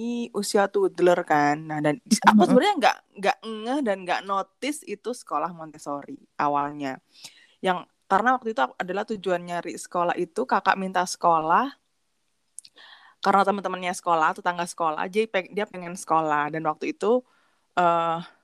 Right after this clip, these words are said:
Speaker 1: alasannya masuk ke situ adalah karena sekolahnya bilingual. Udah, itu doang.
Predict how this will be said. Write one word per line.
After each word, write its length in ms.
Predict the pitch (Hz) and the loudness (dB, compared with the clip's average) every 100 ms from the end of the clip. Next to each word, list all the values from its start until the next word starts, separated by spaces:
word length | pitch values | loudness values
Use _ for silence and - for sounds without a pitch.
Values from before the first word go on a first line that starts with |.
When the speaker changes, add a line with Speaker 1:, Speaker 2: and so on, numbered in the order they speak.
| _ _ | _ _
Speaker 1:
alasannya 580 | 175 170 180 185 185 175 | 4 4 2 -4 -4 -6
masuk 320 | 180 - - | -6 -8 -16
ke 60 | - | -10
situ 240 | 180 240 | -6 -2
adalah 320 | 214 185 214 | -2 0 -2
karena 220 | 190 202 | -2 -4
sekolahnya 340 | 226 185 190 202 | -2 0 0 -2
bilingual. 720 | 180 160 165 160 147 143 - _ _ | -4 -6 0 2 2 -2 -8 _ _
Udah, 320 | 175 180 185 175 | 0 4 4 4
itu 160 | 165 | -6
doang. 560 | 170 160 160 156 151 | -2 2 2 0 -6